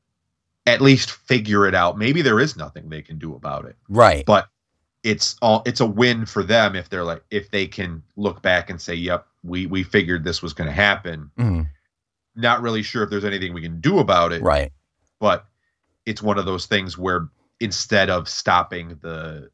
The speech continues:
Speaker 1: the cataclysm itself, you're trying to mitigate some of the damage to
Speaker 2: Right.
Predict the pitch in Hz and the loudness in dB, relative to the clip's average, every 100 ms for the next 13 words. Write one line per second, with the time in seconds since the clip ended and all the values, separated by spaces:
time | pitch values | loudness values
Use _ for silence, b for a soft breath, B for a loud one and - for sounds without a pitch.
0 | _ - - 98 85 78 - 78 80 80 | _ -20 -10 -6 -6 -6 -12 -10 -8 -8
1 | - 127 95 85 _ _ _ _ 90 92 | 0 4 4 2 _ _ _ _ -12 -8
2 | 90 - 90 82 80 80 - 90 80 78 | -8 -4 -2 0 -2 -8 -12 -10 -8 -8
3 | 78 _ _ _ _ - 120 117 107 101 | -12 _ _ _ _ -6 0 2 2 2
4 | - 104 90 73 107 101 95 85 73 - | 0 -2 -4 -2 2 4 2 -2 -6 -14
5 | - - 95 85 80 - 87 71 69 | -12 -8 -6 -6 -8 -8 -4 -2 -4